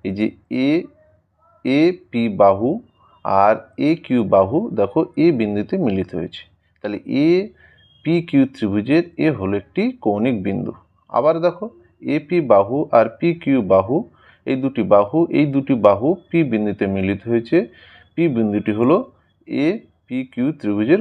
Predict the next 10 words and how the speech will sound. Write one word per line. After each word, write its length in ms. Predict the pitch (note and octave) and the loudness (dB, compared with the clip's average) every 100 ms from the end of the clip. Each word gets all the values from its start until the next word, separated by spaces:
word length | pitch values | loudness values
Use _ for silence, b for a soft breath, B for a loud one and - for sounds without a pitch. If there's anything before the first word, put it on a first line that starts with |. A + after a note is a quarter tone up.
| G#3+ | 2
কৌণিক 320 | G#2 G#2+ D#3+ A#2+ | 0 0 -2 -2
বিন্দু। 300 | G#2 F#2+ - - _ _ _ _ _ _ _ _ _ _ _ _ _ _ _ _ _ _ _ _ _ _ _ | -2 -2 -6 -10 _ _ _ _ _ _ _ _ _ _ _ _ _ _ _ _ _ _ _ _ _ _ _
শীর্ষবিন্দু 640 | C#3+ C#3+ F3+ F3 F#3 A3 C#4 _ _ _ _ _ _ _ | -12 -6 -4 -2 -4 -6 -8 _ _ _ _ _ _ _
কাকে 220 | - - C3 | -10 -8 -4
বলে 220 | C#3 G3+ B3+ | -4 -4 -4
বা 100 | - A#2+ | -4 -2
ভার্টেক্স 380 | G#2 G2 F3+ - | -2 0 -2 -6
কাকে 260 | - F2+ - | -6 -4 -4
বলবো 220 | F2 - | -8 -8
আমরা? 180 | - - | -12 -18